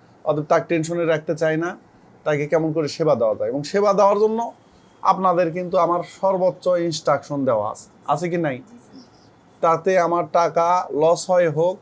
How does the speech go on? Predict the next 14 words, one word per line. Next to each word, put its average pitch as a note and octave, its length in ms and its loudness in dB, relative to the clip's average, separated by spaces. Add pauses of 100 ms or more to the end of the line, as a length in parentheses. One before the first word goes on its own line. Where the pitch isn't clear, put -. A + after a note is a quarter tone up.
আমি D#3 220 -2
বলছি D#3 340 -4
যে D#3+ 100 0
আপনারা D3 380 0
কি D3+ 160 -10
করবেন, A2+ 340 -4
সেবা C#3+ 280 0
দিবেন। A2 280 -14 (600)
কোনো B3+ 260 4
দিন A3+ 280 2 (720)
কোনো G#3 200 2
সেবার G#3 380 2
ব্যাপারে F3+ 400 4 (680)
আমি F3 280 2